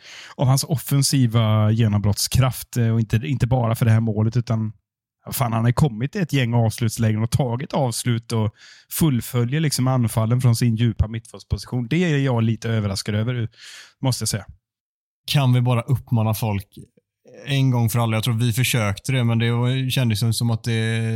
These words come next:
Speaker 2: det är många som har haft svårt för det, att bara låta folk, nya spelare, få lite tid. Det, det började gnisslas på folk liksom, så fort han inte startade fyra första matcherna och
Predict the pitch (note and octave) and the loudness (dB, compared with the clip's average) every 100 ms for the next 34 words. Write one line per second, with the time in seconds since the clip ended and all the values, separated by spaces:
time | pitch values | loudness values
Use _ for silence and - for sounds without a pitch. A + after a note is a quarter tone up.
0 | A#2 A#2 A#2 A#2+ A#2+ A#2 G#2+ A2 A#2+ A#2 | -4 -4 -4 -2 -2 0 -2 -2 -2 -2
1 | A2+ B2+ C3 B2 A#2+ - - C3 E3 - | -2 -4 -2 -2 -2 -4 -4 -4 -4 -4
2 | A2+ G2+ G2+ - - _ _ _ _ _ | -2 0 -2 -4 -14 _ _ _ _ _
3 | _ _ _ _ C#3 D3+ C3+ C#3 D3 B2 | _ _ _ _ -2 0 2 2 0 0
4 | C3+ - C#3 A#2+ - _ - C#3+ C#3+ C3 | -2 -2 -2 -2 -4 _ -6 0 2 2
5 | A#2 - C3 B2 - D#3+ C3 C#3+ C#3 - | 0 -2 -2 -2 -4 -6 -6 -4 -4 -4
6 | C3 C#3 A#2+ G2+ G2 _ - C3+ C#3+ C#3 | -2 -2 -2 -4 -6 _ -6 -2 0 0
7 | C#3 C#3 C#3 D3+ C#3+ C#3 C#3+ E3 - D#3+ | 0 -2 0 0 0 0 2 0 0 0
8 | D3+ D3+ C3+ C#3 B2 - B2 C3 B2 C3 | 0 0 -2 0 -2 -2 -2 -2 -2 -2
9 | D#3 - C3+ C3 B2 - C3+ A2 A#2 B2+ | -4 -2 0 0 -2 -2 -2 -2 -2 -2
10 | - B2 A2 A#2+ G#2+ A2+ A#2 A2+ A2 A#2+ | -2 0 0 -2 -2 -2 -2 -2 -2 -2
11 | A#2 A2+ | 0 -2